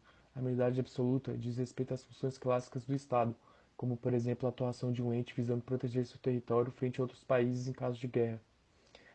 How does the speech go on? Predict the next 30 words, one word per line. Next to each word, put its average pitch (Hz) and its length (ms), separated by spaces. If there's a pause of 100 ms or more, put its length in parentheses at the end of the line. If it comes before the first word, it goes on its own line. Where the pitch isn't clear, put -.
Após 139 260
a 147 40
Primeira 143 260
Guerra 127 200
Mundial, 123 400
com 123 80
a - 20
globalização, 127 680
evoluções 120 400
tecnológicas, 123 640
desenvolvimento 120 540
das 120 120
atividades, 120 640 (500)
o - 60
Estado 123 320
passa 123 240
a - 20
atuar 123 200
não 127 140
somente 131 340
para 131 180
proteger 127 460
seus 131 180
espaços, 120 460
mas 117 160
começa 117 280
a 117 40
agir 113 160
como 120 200
privado. 120 480